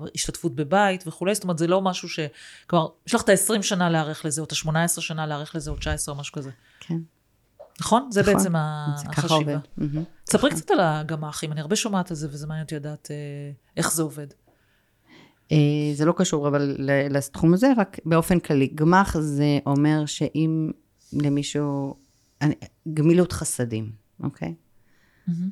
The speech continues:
Speaker 2: אה, זה פשוט להלוות לאנשים כסף, או להלוות לאנשים, אה, זה יכול להיות גם מוצץ, זה יכול להיות, אה, זה, זה באמת, אה, משהו מדהים, כי באמת יש הכל,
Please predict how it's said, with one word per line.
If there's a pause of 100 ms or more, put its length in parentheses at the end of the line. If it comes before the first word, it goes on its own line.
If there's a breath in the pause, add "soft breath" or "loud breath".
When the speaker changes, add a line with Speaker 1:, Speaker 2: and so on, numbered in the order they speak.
Speaker 2:
אה, (480)
זה
פשוט
להלוות
לאנשים
כסף, (100)
או
להלוות
לאנשים,
אה, (840 soft breath)
זה
יכול
להיות
גם
מוצץ,
זה
יכול
להיות,
אה, (1300)
זה, (160)
זה
באמת,
אה, (640)
משהו
מדהים,
כי
באמת
יש
הכל,